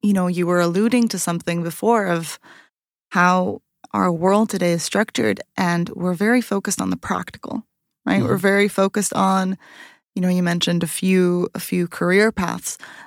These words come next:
Speaker 1: very much, you know, going into university to attain a trade, a profession, and to be able to, to show the R O I on your investment.
Speaker 2: Exactly.
Speaker 1: Right?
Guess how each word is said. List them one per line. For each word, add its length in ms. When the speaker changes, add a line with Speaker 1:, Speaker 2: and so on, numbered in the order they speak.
Speaker 1:
very 580
much, 460
you 120
know, 300
going 280
into 220
university 600
to 560
attain 440
a 80
trade, 380
a 100
profession, 580
and 220
to 80
be 260
able 220
to, 400
to 600
show 400
the 220
R 260
O 120
I 260
on 120
your 180
investment. 540
Speaker 2:
Exactly. 460
Speaker 1:
Right? 340